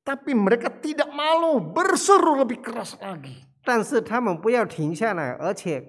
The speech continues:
Speaker 2: 更加的，啊，就是更加愿意的呼喊着。
Speaker 1: Hari ini kita juga belajar kepada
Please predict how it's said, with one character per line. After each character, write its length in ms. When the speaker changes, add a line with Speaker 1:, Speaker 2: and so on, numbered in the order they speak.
Speaker 2:
更 420
加 260
的， 200
啊， 280
就 120
是 140
更 220
加 180
愿 300
意 100
的 140
呼 180
喊 220
着。 80
Speaker 1:
Hari 240
ini 80
kita 320
juga 160
belajar 400
kepada 800